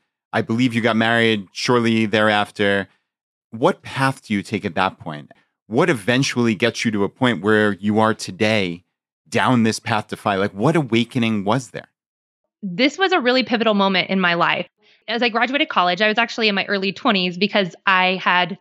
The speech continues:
Speaker 2: finished my associate's degree in high school, so graduated by the time I was twenty and spent a year traveling abroad. When I was living in India for a number of months, I got really caught up in this mindset of materialism. I had plenty of money, things were really cheap, and I got really excited about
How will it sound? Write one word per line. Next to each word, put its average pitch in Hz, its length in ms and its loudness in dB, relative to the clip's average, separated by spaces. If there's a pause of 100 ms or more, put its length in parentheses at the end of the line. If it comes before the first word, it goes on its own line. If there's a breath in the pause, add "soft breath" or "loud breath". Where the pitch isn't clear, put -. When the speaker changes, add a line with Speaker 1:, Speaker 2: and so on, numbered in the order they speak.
Speaker 2:
finished 302 240 0
my 262 80 2
associate's 226 480 0
degree 196 240 0
in 185 80 0
high 190 120 2
school, 180 340 2
so 202 180 0
graduated 190 480 0
by 185 100 0
the 185 80 -2
time 190 200 -2
I 180 80 2
was 175 160 -4
twenty 190 440 0 (360 loud breath)
and 214 260 2
spent 240 240 0
a 277 40 4
year 208 200 2
traveling 185 380 -2
abroad. 170 440 -2 (360 soft breath)
When 240 180 2
I 240 140 2
was 320 160 0
living 269 200 0
in 214 100 0
India 214 360 2
for 202 160 0
a 180 40 4
number 185 260 0
of 180 100 -2
months, 254 340 0 (120)
I 214 100 2
got 269 240 0
really 226 240 0
caught 196 320 -2
up 180 180 0 (100)
in 196 260 -2
this 185 440 -2
mindset 208 600 2
of 202 80 2
materialism. 185 1000 0 (240 loud breath)
I 196 140 2
had 196 260 0
plenty 208 300 -2
of 277 80 0
money, 180 520 0
things 196 200 -2
were 208 80 2
really 202 240 2
cheap, 208 400 0
and 214 140 0
I 220 60 2
got 208 200 2
really 240 260 -2
excited 226 480 0
about 185 460 0